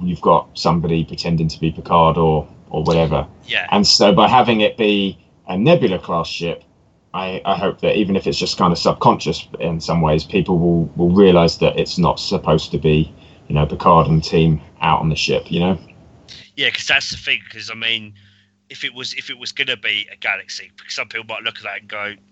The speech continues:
Speaker 2: "Oh, actually, you know, you know, oh, this is gonna be a replacement for Picard," or, "No, you know, they wouldn't wanna go near it,"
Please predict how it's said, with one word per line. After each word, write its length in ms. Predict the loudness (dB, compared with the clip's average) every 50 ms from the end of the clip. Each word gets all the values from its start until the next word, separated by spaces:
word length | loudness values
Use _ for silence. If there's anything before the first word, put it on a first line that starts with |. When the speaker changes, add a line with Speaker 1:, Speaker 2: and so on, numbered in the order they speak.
| -20 -20 -18
Speaker 2:
"Oh, 200 | -16 -12 -8 -8
actually, 680 | -8 -6 -8 -8 -8 -6 -6 -6 -6 -6 -8 -10 -16 _ _ _
you 120 | -14 -12
know, 120 | -10 -10 -10 -10 -14 _ -20 _ _ _ _ -16
you 100 | -12 -10
know, 220 | -10 -10 -10 -12 -14 -18 -20 -20 -20 -20 -20 _ _ _
oh, 140 | -12 -10 -8
this 120 | -6 -4 -2
is 120 | -2 0
gonna 220 | 0 -2 -2 -4
be 440 | -4 -2 0 2 2 2 2 0 -4 -12 -16
a 20 |
replacement 560 | -16 -16 -10 -4 -2 -2 -2 -4 -6 -16 -18
for 120 | -20 -20 -20
Picard," 400 | -20 -16 -12 -12 -12 -10 -12 -12
or, 100 | -14 -10
"No, 340 | -8 -6 -6 -6 -6 -8 -10 -14 _ _ _ _ _
you 80 | -20
know, 160 | -20 -20 -20 -20 _ _ -8
they 120 | -6 -6
wouldn't 260 | -6 -6 -10 -10 -10 -10
wanna 140 | -10 -8
go 160 | -6 -4 -4 -2
near 320 | 0 2 2 2 0 -2
it," 140 | -6 -12